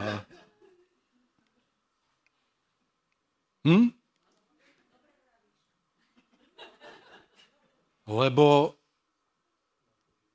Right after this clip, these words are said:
krásne mi Pán mohol posunúť srdce v tom, aj celý ten môj postoj, ten definícia, ale čo to znamená skutočne milovať? Čo to znamená skutočne mať niekoho rád? To vôbec neznamená to, že ťa niekto nezraní, alebo,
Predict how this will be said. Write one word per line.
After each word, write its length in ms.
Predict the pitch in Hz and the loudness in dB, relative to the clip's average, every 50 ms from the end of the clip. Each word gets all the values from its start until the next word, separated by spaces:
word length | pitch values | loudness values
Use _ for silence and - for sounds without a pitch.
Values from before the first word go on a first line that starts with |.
| _ _ _ _ _ | _ _ _ _ _
krásne 480 | - - 127 131 165 185 - - 190 | -4 -2 0 2 2 2 0 0 2
mi 160 | 165 151 143 | 2 2 0
Pán 240 | - - 143 147 147 | 0 0 0 0 0
mohol 240 | 156 160 147 131 - | 0 0 0 -2 -2
posunúť 560 | - 143 139 - - 170 175 170 160 - - | -2 -4 -4 -4 -4 -2 -2 -2 -2 -4 -6
srdce 400 | - - 143 131 - - - 139 123 - | -6 -6 -6 -6 -4 -4 -4 -4 -6 -6
v 40 | - | -4
tom, 200 | - 123 120 127 135 143 143 | 0 0 0 0 0 -4 -6
aj 160 | 120 113 113 - - | -8 -12 -10 -8 -8
celý 160 | 131 135 160 | -6 -6 -6
ten 160 | - 151 135 | -4 -2 -2
môj 160 | 135 127 120 | -2 -2 -4
postoj, 320 | - 131 123 - - 135 - | -6 -8 -8 -8 -8 -8 -6
ten 160 | - 120 117 | -4 -4 -6
definícia, 480 | 113 - 135 123 120 - - 135 113 | -4 -4 -4 -4 -4 -4 -8 -8 -8
ale 80 | 113 117 | -10 -12
čo 160 | - - 143 | -10 -10 -10
to 160 | - - 170 | -10 -10 -8
znamená 320 | - 160 151 165 165 170 160 | -6 -6 -4 -4 -4 -4 -6
skutočne 480 | 139 - - 127 139 147 - - 151 | -6 -8 -10 -10 -10 -8 -8 -6 -6
milovať? 640 | 139 131 135 160 190 190 147 120 117 - - - - _ _ _ | -4 -4 -4 -4 -4 -6 -8 -8 -10 -14 -20 -20 -20 _ _ _
Čo 80 | - 127 | -18 -18
to 120 | - - 110 | -14 -12 -12
znamená 240 | 90 107 107 120 117 | -10 -10 -10 -10 -12
skutočne 400 | 107 - - 120 107 - 131 117 | -12 -12 -10 -10 -8 -8 -8 -8
mať 240 | 113 110 113 117 110 | -8 -10 -12 -14 -12
niekoho 240 | - 123 117 113 113 | -10 -10 -10 -8 -8
rád? 240 | 123 131 123 - _ _ _ _ _ _ _ | -10 -10 -12 -14 _ _ _ _ _ _ _
To 80 | - 101 98 | -20 -18 -12
vôbec 320 | 101 95 127 139 160 147 123 123 | -10 -8 -8 -6 -6 -8 -8 -8
neznamená 480 | 131 131 131 139 135 143 135 135 120 - | -8 -6 -6 -6 -4 -4 -4 -6 -6 -8
to, 80 | 127 | -10
že 160 | 113 127 123 | -12 -10 -10
ťa 160 | - 123 117 123 | -10 -10 -10 -10
niekto 240 | 123 - - - | -10 -12 -14 -14
nezraní, 560 | 113 113 117 123 127 139 135 143 135 123 117 110 | -12 -10 -8 -8 -8 -6 -6 -6 -6 -6 -6 -8
alebo, 400 | 107 107 107 104 107 110 110 | -10 -12 -12 -10 -8 -8 -10